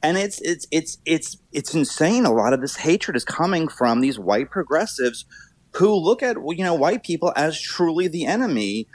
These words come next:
of, of, uh, you know, of, of every other type of person. That doesn't mean that there's, you know, never been racism in our country or never been, you know, a racist a-, alive. But to imagine that this country that gave people like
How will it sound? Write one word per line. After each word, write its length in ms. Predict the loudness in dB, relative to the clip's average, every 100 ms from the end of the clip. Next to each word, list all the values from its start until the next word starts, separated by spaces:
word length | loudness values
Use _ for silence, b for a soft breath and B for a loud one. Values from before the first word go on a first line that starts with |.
| B _
of, 380 | 2 4 4 2
of, 500 | -2 0 0 -2 -10 -18 -14
uh, 200 | -12 -10
you 160 | -6 -4
know, 240 | -2 -2 -2
of, 260 | -2 -2 -6 -20 -6
of 180 | -6 -2
every 280 | -2 0 -2
other 220 | -2 -2 -4
type 220 | -4 -4
of 140 | -4
person. 400 | -4 -4 -4 -8 B B B -4
That 80 |
doesn't 160 | -2 0
mean 120 | -2
that 60 | 0
there's, 200 | -2 -2
you 280 | -6 -2 -2
know, 60 |
never 240 | 0 -2 -2
been 200 | -2 -2
racism 340 | -4 -4 -6
in 60 | -6
our 80 |
country 380 | -4 -4 -4 0
or 140 | 0 0
never 200 | -2 -2
been, 260 | -2 -2 -4
you 160 | -2 2
know, 160 | 4
a 200 | 2 2
racist 440 | 0 -2 -4 -10 -6 -2 -2 2
a-, 40 | 2
alive. 560 | 4 2 2 0 0 B B B B
But 180 | 2 2
to 140 | 2 -2
imagine 600 | -2 -4 -4 -6 -6 -4
that 260 | -4 -2
this 200 | -4 -4
country 560 | -6 -6 -4 -4 -2 0
that 260 | 2 0 0
gave 260 | -8 -8
people 340 | -8 -10 -4 2
like 240 | 2 0